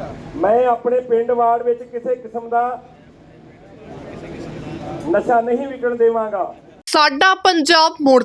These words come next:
Speaker 2: ਤੋਂ ਰੰਗਲਾ ਪੰਜਾਬ ਬਣ ਸਕੇ, ਇਸ ਦੇ ਲਈ ਪੰਜਾਬ ਸਰਕਾਰ ਦੇ ਵੱਲੋਂ ਮੁੱਖ ਮੰਤਰੀ ਸਰਦਾਰ ਭਗਵੰਤ ਸਿੰਘ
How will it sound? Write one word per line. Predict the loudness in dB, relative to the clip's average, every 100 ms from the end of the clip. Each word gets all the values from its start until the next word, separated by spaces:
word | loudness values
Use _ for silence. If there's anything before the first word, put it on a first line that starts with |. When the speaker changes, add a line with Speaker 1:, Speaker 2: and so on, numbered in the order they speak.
| 4
Speaker 2:
ਤੋਂ | 4 6
ਰੰਗਲਾ | 4 2 2 2 2
ਪੰਜਾਬ | 2 4 4 4 4
ਬਣ | 2 2
ਸਕੇ, | 2 0 2 -2 2
ਇਸ | 4 4
ਦੇ | 4
ਲਈ | 4 4 2 2
ਪੰਜਾਬ | 2 4 4 4 2
ਸਰਕਾਰ | 0 2 4 4
ਦੇ | 2 2
ਵੱਲੋਂ | 2 4 4 4 2
ਮੁੱਖ | 2 2 2
ਮੰਤਰੀ | 2 4 4
ਸਰਦਾਰ | 4 2 2 4 4 4 2
ਭਗਵੰਤ | 0 2 2 0
ਸਿੰਘ | 0 0